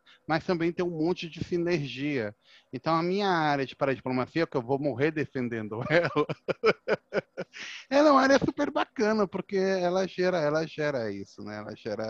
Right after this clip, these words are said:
essa possibilidade, assim, de, de maior sinergia,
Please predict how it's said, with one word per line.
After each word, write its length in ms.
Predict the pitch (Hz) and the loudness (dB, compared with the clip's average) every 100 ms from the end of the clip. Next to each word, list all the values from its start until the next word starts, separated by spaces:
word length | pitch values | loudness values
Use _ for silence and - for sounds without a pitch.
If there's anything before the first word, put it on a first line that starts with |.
| 110 110 | -6 -6
essa 220 | 107 - | -8 -14
possibilidade, 960 | - - 110 104 107 101 104 101 95 110 | -14 -14 -16 -14 -10 -6 -4 -4 -8 -12
assim, 320 | - 113 101 | -10 -10 -6
de, 460 | 107 107 104 95 - _ _ _ _ _ | -2 -2 -4 -6 -12 _ _ _ _ _
de 120 | 147 | -2
maior 280 | 175 175 160 | 2 2 2
sinergia, 960 | 165 143 110 107 151 151 139 127 127 | 0 -2 -4 -6 -4 -2 0 0 -2